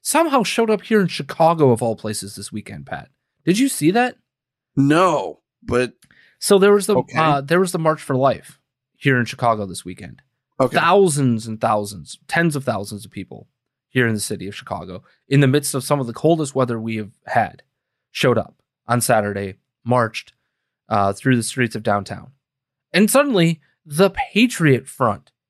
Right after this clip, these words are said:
Speaker 1: was here. The radical extremist, well, nefarious, wh-, we have no idea who the hell these people are, what they're about, whatever, showed up. But I want no part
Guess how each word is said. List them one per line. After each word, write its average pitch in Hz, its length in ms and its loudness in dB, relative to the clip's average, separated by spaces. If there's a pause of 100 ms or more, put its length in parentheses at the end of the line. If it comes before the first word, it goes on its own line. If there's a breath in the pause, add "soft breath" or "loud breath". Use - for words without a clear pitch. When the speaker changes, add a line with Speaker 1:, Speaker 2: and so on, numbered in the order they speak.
Speaker 1:
was 120 200 -2
here. - 320 -8 (920)
The 143 100 4
radical 160 580 2
extremist, 147 720 -4 (280)
well, 147 420 0 (320)
nefarious, 151 840 0
wh-, 175 220 0 (600)
we 233 160 6
have 190 120 4
no 175 160 6
idea 175 280 0
who 180 120 -2
the 160 80 0
hell 147 140 2
these 151 160 -4
people 147 280 -4
are, 139 180 4
what 135 240 -2
they're 139 180 2
about, 131 400 0 (600 soft breath)
whatever, 123 520 0 (560)
showed 110 300 0
up. - 220 -12 (1600)
But 156 180 4
I 175 120 2
want 285 240 2
no 254 200 4
part - 720 0